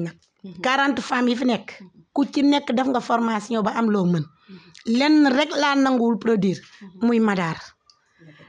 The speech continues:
Speaker 1: Ndax dañ maa ji teraanga,
Speaker 2: Mhm.
Speaker 1: ma ànd nag samay ñeenti morom. Ñu ànd ko ba tey bàyyiwuñ ñu.
Speaker 2: Mhm.
Speaker 1: Jàpp ñu, téye ñu bu baax.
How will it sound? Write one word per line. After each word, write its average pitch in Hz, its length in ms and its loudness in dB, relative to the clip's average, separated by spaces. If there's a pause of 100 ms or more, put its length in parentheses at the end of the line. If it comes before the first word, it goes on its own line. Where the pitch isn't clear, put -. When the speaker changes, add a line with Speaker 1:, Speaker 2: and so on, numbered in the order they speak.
(160)
Speaker 1:
Ndax 196 200 -2
dañ 262 200 0
maa 269 180 2
ji 254 100 2
teraanga, 247 440 0 (220)
Speaker 2:
Mhm. 170 200 -20 (400)
Speaker 1:
ma 233 180 -2
ànd 262 240 0
nag 226 160 0
samay 233 240 -2
ñeenti 233 340 0
morom. 175 280 -4 (420)
Ñu 220 180 -2
ànd 254 220 -2
ko 247 100 -6
ba 208 80 -2
tey 208 160 -2
bàyyiwuñ 190 480 0
ñu. 151 60 -6
Speaker 2:
Mhm. 185 240 -20 (180)
Speaker 1:
Jàpp 262 220 -2 (120)
ñu, 226 80 2
téye 247 260 2
ñu 214 100 2
bu 190 120 0
baax. 208 220 -2